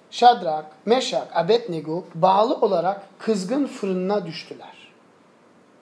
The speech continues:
O zaman Kral Nebukadnesar şaşkınlık içinde birden ayağa kalktı.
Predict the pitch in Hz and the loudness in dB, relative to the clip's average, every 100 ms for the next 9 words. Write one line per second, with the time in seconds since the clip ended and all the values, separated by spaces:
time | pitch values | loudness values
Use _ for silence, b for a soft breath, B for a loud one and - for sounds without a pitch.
0 | _ B B B - 294 320 226 175 175 | _ B B B 2 6 8 6 4 -6
1 | - 220 226 220 220 214 190 196 233 226 | 2 4 4 2 0 -2 -2 0 0 0
2 | 151 151 - 196 196 - 202 220 226 - | -6 -6 0 0 0 -4 -2 -2 -4 -8
3 | 180 170 165 240 262 190 185 170 170 175 | -6 -6 -2 0 2 2 2 0 0 -2
4 | 170 - - 160 | -4 -12 -10 -10